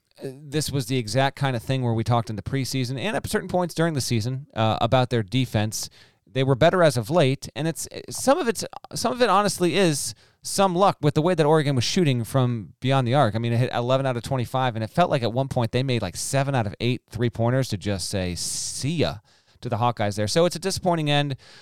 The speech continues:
for that program. For Luka Garza, he said afterward that he's gonna, this is gonna haunt him the rest of his life, and I really hope that's not the case. You know, uh, obviously these players and coaches understandably can be very emotional after, uh, these devastating losses.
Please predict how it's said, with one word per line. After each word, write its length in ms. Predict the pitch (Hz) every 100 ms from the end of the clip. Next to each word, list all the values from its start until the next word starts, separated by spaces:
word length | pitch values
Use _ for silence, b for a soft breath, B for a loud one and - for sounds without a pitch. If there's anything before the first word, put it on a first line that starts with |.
| B
for 160 | - 139
that 140 | 135
program. 440 | - 135 123 131 120
For 120 | 131
Luka 240 | 147 151
Garza, 300 | 131 139 120
he 160 | 117 190
said 180 | - 156
afterward 640 | 143 165 180 175 185 196 b b b b _ -
that 400 | 135 127 - -
he's 280 | 123 139 151
gonna, 300 | 160 147 117 - -
this 240 | 120 151
is 60 | 160
gonna 180 | 151 98
haunt 480 | - - 196 220
him 400 | - 127 98 98 98 _ _ _ _ _
the 80 | 139
rest 220 | 139 131
of 60 | 113
his 120 | 110
life, 240 | 110 107
and 80 | 127
I 40 | 135
really 240 | 175 180
hope 160 | 151 -
that's 200 | 123 120
not 220 | 117 107
the 80 | 104
case. 420 | 107 87 - -
You 140 | 127
know, 200 | 123 110
uh, 200 | 57 60 -
obviously 360 | 156 151 135 131
these 160 | 117
players 320 | - 123 120
and 80 | 113
coaches 300 | 110 113 110
understandably 520 | 120 113 120 117 117
can 100 | 113
be 80 | 113
very 260 | 104 123 127
emotional 440 | 110 113 - 117
after, 420 | 110 110 110 104 B B B -
uh, 320 | 98 95 90
these 200 | 92 101 -
devastating 460 | 123 107 117 104 98
losses. 520 | 107 110 123 113